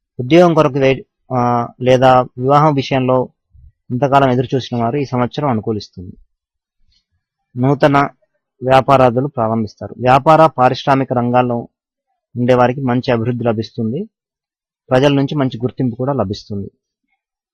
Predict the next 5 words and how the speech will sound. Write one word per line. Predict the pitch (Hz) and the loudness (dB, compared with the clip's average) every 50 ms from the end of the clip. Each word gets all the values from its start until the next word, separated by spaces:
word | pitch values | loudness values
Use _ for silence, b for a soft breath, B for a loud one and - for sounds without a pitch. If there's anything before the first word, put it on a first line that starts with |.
| _ _ _ _ _ _ _ _ _ _ _ _ _ _ _ _ _ _ _ _ _ _ b b b _ - | _ _ _ _ _ _ _ _ _ _ _ _ _ _ _ _ _ _ _ _ _ _ b b b _ -10
ఉద్యోగస్తులు | 143 135 127 127 165 180 175 170 160 - - 160 143 147 156 - - _ _ _ _ _ _ _ _ _ _ 151 | -8 -6 -2 2 4 6 6 6 4 2 0 -2 -2 -2 -4 -6 -8 _ _ _ _ _ _ _ _ _ _ -4
ఇంక్రిమెంట్లు | 143 143 135 - 147 139 143 143 131 131 131 | -4 -4 -2 -2 -2 -2 0 -2 -2 -2 -2
కానీ, | - 131 127 127 127 131 - - 123 - | -2 -2 -2 -2 -4 -6 -10 -14 -10 -4
ప్రమోషన్లు | 131 127 131 135 131 - 139 131 127 120 | -2 0 0 0 -2 -2 -2 -2 -2 -2
కానీ | 123 123 117 117 120 139 | -2 -4 -4 -4 -6 -8